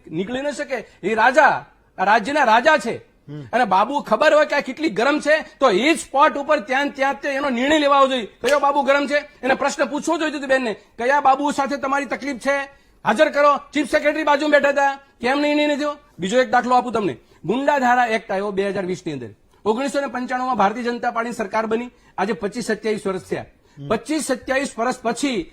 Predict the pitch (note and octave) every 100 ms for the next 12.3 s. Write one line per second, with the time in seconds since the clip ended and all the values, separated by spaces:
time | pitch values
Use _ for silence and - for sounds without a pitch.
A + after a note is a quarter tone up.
0 | _ E3+ A#3+ B3+ C#4 G3 A#3+ B3+ E4 E4
1 | D4+ C4+ A#3 C4 C4 A#3 B3+ A#3+ A#3+ A3
2 | A3 A#3 A#3 G#3+ G#3+ G#3+ G#3 G#3 - -
3 | A#3 A#3 G#3 B3 D#4+ D#4+ D4+ D4 C4+ C4
4 | B3 B3 A3 A3 A3+ A3 A3 G#3 G#3 G#3+
5 | G3 E3+ D#4+ D#4+ D4+ C#4+ B3+ B3+ A3+ G#3+
6 | A#3 - - G3+ C4+ - A3+ C#4+ C4+ D#4+
7 | D4+ F#3 - _ - B3 C#4 F#3+ G#3+ A#3
8 | C#4+ D4 C#4 B3+ C#4 B3 G3+ A#3+ E4 D#4
9 | C4+ C4+ C4 B3 C4+ A3 B3 B3 A#3 A#3+
10 | A3+ G#3 G#3 G#3 E3+ B2 G2 _ - D#3+
11 | C4 D4+ C4+ C#4 C#4 A#3 C4 C4+ C4+ -
12 | C4+ C4+ C#4